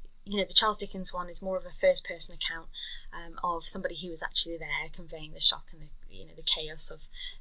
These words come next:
the, um, event as it unfolded. And then this one is,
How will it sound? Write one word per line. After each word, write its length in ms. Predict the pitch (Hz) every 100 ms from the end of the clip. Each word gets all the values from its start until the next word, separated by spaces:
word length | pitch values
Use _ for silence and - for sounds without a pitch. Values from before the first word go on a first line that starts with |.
| -
the, 300 | 185 165 -
um, 220 | 165 160 -
event 320 | 180 180 165
as 100 | 165
it 80 | 165
unfolded. 680 | 175 170 - 170 160 143 160 - - - - -
And 120 | 202
then 120 | 202
this 240 | 233 -
one 320 | 247 220 220 -
is, 400 | - 202 185 -